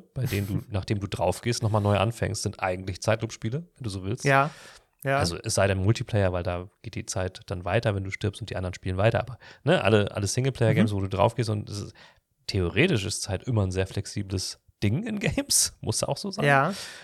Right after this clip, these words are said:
Speaker 1: <laughs> Und dann ist es ja auch so, dass es, ähm, bei bestimmten Mechaniken, zum Beispiel hier, ähm, was jetzt rauskommt, dieses Chorus, ne?
Speaker 2: Mhm.
Speaker 1: Das ist ja dann auch so eine Art, ähm, so ein Space-Shooter und die, ich,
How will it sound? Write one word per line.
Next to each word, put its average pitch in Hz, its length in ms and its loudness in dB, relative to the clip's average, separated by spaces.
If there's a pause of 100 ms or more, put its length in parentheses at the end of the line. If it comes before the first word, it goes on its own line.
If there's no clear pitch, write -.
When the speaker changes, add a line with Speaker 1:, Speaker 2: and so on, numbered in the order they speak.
(120)
Speaker 1:
<laughs> - 1400 -2
Und 110 220 4
dann 117 120 6
ist 151 100 0
es - 120 -2
ja - 100 -2
auch 123 60 -4
so, 139 80 -4
dass 113 140 -2
es, 113 120 -6 (180)
ähm, 104 420 0
bei 98 160 -2
bestimmten 139 360 -2
Mechaniken, 107 480 -2
zum 101 140 -4
Beispiel 98 360 -4 (500)
hier, 95 460 0
ähm, 95 140 -2
was - 140 -4
jetzt - 220 -6
rauskommt, 98 440 -2
dieses 95 200 -4
Chorus, 135 800 0 (120)
ne? 170 220 -2 (540)
Speaker 2:
Mhm. 143 140 2
Speaker 1:
Das 196 140 4
ist 113 140 -2
ja 113 100 4
dann 110 160 2
auch 117 180 0
so 120 140 0
eine - 160 0
Art, 101 260 -4
ähm, 101 160 -2
so 101 80 -4
ein 98 60 -8
Space-Shooter 170 760 -2
und - 180 -2
die, - 180 -8 (520)
ich, - 160 -18